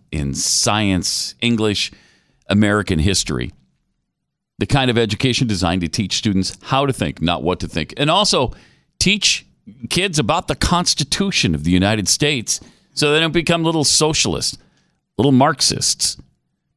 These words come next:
Well, <clears throat> your search is over. It's Freedom Project Academy. <clears throat> It's an accredited online school built on Judeo-Christian values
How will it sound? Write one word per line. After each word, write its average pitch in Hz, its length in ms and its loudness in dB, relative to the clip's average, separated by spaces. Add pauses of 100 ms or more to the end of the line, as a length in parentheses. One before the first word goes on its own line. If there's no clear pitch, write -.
(880)
Well, 156 300 2 (160)
<clears throat> - 160 -20
your 117 460 6
search 160 320 2
is 131 140 2
over. 90 420 0 (100)
It's 135 320 2
Freedom 175 460 2
Project 151 480 2
Academy. 113 580 0
<clears throat> - 480 -14
It's 156 380 6
an 113 100 4
accredited 156 720 0 (300)
online 131 560 4
school 82 320 4
built 92 280 0
on 87 300 2
Judeo-Christian 92 800 0
values 65 500 -2